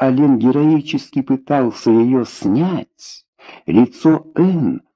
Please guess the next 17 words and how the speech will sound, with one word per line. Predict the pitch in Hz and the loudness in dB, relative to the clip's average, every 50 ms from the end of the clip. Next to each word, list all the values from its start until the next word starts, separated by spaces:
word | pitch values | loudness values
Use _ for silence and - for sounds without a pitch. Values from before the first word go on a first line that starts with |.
| _ _ _ _ - | _ _ _ _ -20
всё | - - 127 135 | -4 0 0 0
больше | 127 151 165 156 - - 160 147 | 2 0 0 0 -2 -2 -2 -2
мрачнело. | 139 139 147 143 - - - 104 104 120 113 92 69 62 58 53 50 - _ _ _ - - _ | 0 -2 -4 -6 -6 -4 -2 0 0 2 0 0 -2 -6 -10 -12 -16 -20 _ _ _ -20 -14 _
В | 92 | -8
замешательстве | 87 110 143 143 156 151 - - 170 170 170 170 - 101 90 - - _ - - 69 71 - | -2 0 2 2 2 0 -2 -4 -4 -4 -4 -4 -6 -6 -8 -8 -12 _ -8 -8 -8 -8 -6
она | - 123 127 143 147 | -4 -2 0 0 0
прикусила | - 160 143 - 143 135 - - 160 156 143 139 | -2 -4 -2 -2 -2 -4 -2 0 0 0 2 2
нижнюю | 127 127 147 139 131 139 139 135 135 123 | 2 2 2 0 0 2 2 2 2 0
губу. | 123 123 120 110 95 101 98 82 64 - - _ _ _ _ _ _ _ _ _ _ _ _ _ - | 0 -2 -2 -2 -2 -2 0 0 -2 -6 -10 _ _ _ _ _ _ _ _ _ _ _ _ _ -20
«Сегодня | - - - 151 156 165 170 165 175 170 170 175 | -18 -2 0 0 2 2 2 2 2 2 2 2
вечером? | 180 170 165 - - 160 156 160 156 160 170 - _ _ _ - - _ _ _ | 2 0 -2 -2 -4 -4 -4 -4 -4 -6 -8 -12 _ _ _ -20 -20 _ _ _
Э, | 156 151 151 160 139 - - - _ _ | -2 -2 -2 -2 -4 -6 -12 -20 _ _
право | 160 156 - 165 165 156 151 156 | -8 -4 -2 -2 0 2 2 2
не | 156 160 156 | 4 4 2
знаю. | 143 131 139 151 165 170 165 160 156 120 85 73 - - - - - - _ _ _ _ | 2 0 0 -2 0 0 -2 -2 -2 -2 -4 -4 -4 -8 -10 -20 -20 -20 _ _ _ _
Меня | 131 123 135 139 143 151 151 | 2 2 4 4 2 2 -2
пригласили». | 147 156 151 135 131 131 135 131 - - - 151 151 147 127 120 117 110 104 - - | 0 0 0 0 0 -2 -2 -6 -10 -12 -6 -4 -4 -2 0 2 2 2 2 0 -6